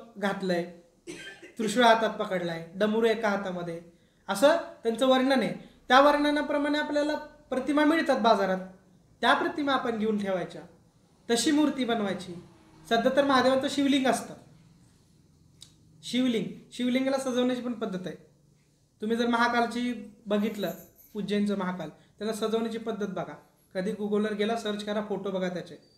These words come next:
तर व्यवस्थित तुम्हाला फोटो दिसतील.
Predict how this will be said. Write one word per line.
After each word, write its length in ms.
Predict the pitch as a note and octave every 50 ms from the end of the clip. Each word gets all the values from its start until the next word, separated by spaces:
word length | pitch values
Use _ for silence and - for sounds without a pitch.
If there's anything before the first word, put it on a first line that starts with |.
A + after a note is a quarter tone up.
| _ _ _ _ _ -
तर 60 | F#3
व्यवस्थित 440 | F#3 G#3+ A3 A3+ A3+ A3+ - G#3 -
तुम्हाला 220 | G#3 G#3+ G#3+ G#3+
फोटो 500 | G#3 G#3+ F3+ - G3+ B3+ D4+ - - - _ _ _ _ _ -
दिसतील. 360 | F3 F3+ - - - E3 D#3